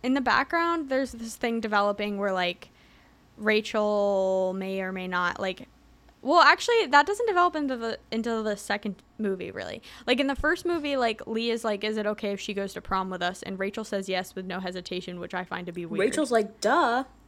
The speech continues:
Speaker 2: of course." <laughs>
Speaker 1: Yeah.
Speaker 2: Which, wow, uh, I don't know that I would be that gracious.
Speaker 1: <laughs> Me neither. Well, maybe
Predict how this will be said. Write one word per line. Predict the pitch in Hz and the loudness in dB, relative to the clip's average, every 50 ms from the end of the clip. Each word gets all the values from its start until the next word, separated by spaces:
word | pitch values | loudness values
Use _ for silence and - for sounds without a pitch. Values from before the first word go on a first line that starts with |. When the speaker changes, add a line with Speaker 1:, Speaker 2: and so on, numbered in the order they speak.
| - - - - - | -20 -20 -16 0 0
Speaker 2:
of | - - - | 0 0 0
course." | - - 240 311 427 214 160 160 220 - - - - - | -2 2 6 6 8 8 6 6 4 2 0 0 0 0
<laughs> | - - 440 453 - 453 - - - - - - - - - - | 4 4 4 4 4 -2 -2 -2 -16 -14 -10 -10 -10 -10 -10 -6
Speaker 1:
Yeah. | - 240 240 226 190 | 4 8 8 8 8
Speaker 2:
Which, | 185 202 - - - - _ _ | 6 2 -2 -4 -4 -8 _ _
wow, | - 180 170 180 196 185 156 156 165 160 160 | -2 4 6 6 8 6 6 4 2 0 -2
uh, | - - 76 - 175 175 170 180 185 185 - _ - - - _ _ _ _ - _ - | -2 -2 -2 0 0 0 -2 -2 -6 -8 -10 _ -20 -20 -20 _ _ _ _ -20 _ 0
I | 214 214 | 2 4
don't | 226 226 | 4 6
know | 233 220 226 | 6 6 6
that | 220 220 | 8 8
I | 214 208 | 8 8
would | 208 208 | 8 6
be | 208 214 | 4 6
that | 214 202 185 135 | 6 6 6 6
gracious. | - 202 208 226 220 - 202 - 220 - - - - _ | 4 2 4 4 4 2 2 2 2 0 -2 -2 -4 _
Speaker 1:
<laughs> | - - | -16 2
Me | - 349 359 349 330 311 359 339 - - 466 302 269 247 247 254 | 6 8 8 8 6 4 0 4 8 8 8 8 6 2 0 0
neither. | 254 262 262 262 240 185 190 190 226 | -2 -2 -2 -2 -2 -2 0 0 2
Well, | 285 311 359 349 330 311 294 - - | 4 6 8 8 8 8 6 4 2
maybe | 285 294 311 349 403 415 | 0 2 2 6 6 8